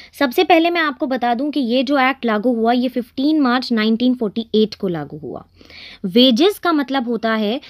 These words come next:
ये वेजेस को हम आम भाषा में अगर बोलें, तो हम इसे कहेंगे price of labor। जो इंसान काम कर रहा है, जब उसे उसकी मेहनत के पैसे दिए जाते हैं, तो उसे हम वेजेस बोलते हैं। आम भाषा में रोज़मर्रा की ज़िंदगी में दिहाड़ी भी बोलते हैं।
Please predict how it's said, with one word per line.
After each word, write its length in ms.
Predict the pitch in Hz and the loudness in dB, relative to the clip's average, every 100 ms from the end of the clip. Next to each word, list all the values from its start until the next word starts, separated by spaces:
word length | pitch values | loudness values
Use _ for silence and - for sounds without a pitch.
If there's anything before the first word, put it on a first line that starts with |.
| - - - | -20 -14 0
ये 120 | 277 | 2
वेजेस 440 | 226 240 240 349 - | 4 2 2 0 0
को 80 | |
हम 280 | 339 339 294 254 | 0 2 2 2
आम 200 | 226 311 | 0 2
भाषा 260 | 285 262 294 | 2 0 0
में 120 | 294 | -2
अगर 200 | 277 294 | 0 -2
बोलें, 280 | 240 240 285 | 0 -2 0
तो 100 | 277 | 0
हम 160 | 269 | 0
इसे 160 | 269 285 | 0 0
कहेंगे 300 | 262 247 254 | 2 2 2
price 460 | 254 226 240 269 | 0 0 2 0
of 120 | 269 254 | -2 -2
labor। 400 | 214 196 175 175 - - - - 208 | 0 0 0 -2 -6 -16 -20 -10 0
जो 140 | 240 | 4
इंसान 480 | 269 269 262 262 285 | 6 4 4 2 2
काम 300 | 240 254 302 | 2 2 2
कर 140 | 285 | -2
रहा 140 | 262 269 | -2 -2
है, 80 | |
जब 180 | 294 262 | 0 -2
उसे 140 | 247 294 | -2 -4
उसकी 220 | - 320 | 0 2
मेहनत 420 | 240 214 226 302 | 4 4 2 0
के 140 | - | -4
पैसे 340 | - 233 226 302 | -4 -4 0 0
दिए 220 | 262 262 | 2 0
जाते 260 | 247 220 240 | 0 -2 0
हैं, 140 | 277 | 0
तो 120 | 277 | 0
उसे 160 | 247 262 | -2 0
हम 180 | 277 247 | 2 4
वेजेस 360 | 208 196 247 | 4 2 0
बोलते 360 | 208 220 208 240 | 0 -2 0 -2
हैं। 160 | 240 - - - | -2 -4 -12 -6
आम 220 | - 311 339 | 0 2 2
भाषा 300 | 302 294 302 | 2 0 0
में 140 | 311 | 0
रोज़मर्रा 480 | 269 247 262 262 277 | 2 2 0 -2 -2
की 120 | 294 | -2
ज़िंदगी 380 | 240 247 247 254 | 0 0 2 0
में 160 | 294 | 0
दिहाड़ी 400 | 220 214 208 220 | 0 0 2 2
भी 100 | 233 | 2
बोलते 380 | 208 170 160 151 | 0 -2 -6 -8
हैं। 180 | 151 - | -14 -16